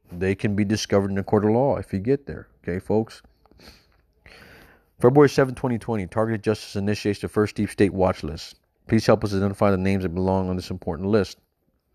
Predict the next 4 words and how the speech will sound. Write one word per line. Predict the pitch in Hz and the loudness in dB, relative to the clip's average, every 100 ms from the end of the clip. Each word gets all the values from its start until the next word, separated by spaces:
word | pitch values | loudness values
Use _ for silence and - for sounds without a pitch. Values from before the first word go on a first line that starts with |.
| _ _ _ _ _ _ _ _ - | _ _ _ _ _ _ _ _ -6
Okay? | 85 107 - _ _ _ _ _ _ _ _ _ _ _ _ _ - - | -2 -2 -6 _ _ _ _ _ _ _ _ _ _ _ _ _ -20 -6
February | 85 92 90 | -4 0 0
seventh. | - 113 92 - _ _ _ _ _ _ _ _ _ _ _ _ _ _ _ _ _ _ _ _ _ 381 _ _ _ _ _ 349 _ _ _ _ _ _ _ _ _ - - | 4 2 2 -8 _ _ _ _ _ _ _ _ _ _ _ _ _ _ _ _ _ _ _ _ _ _ _ _ _ _ _ _ _ _ _ _ _ _ _ _ _ -16 -8
Okay? | - 87 90 | 0 0 0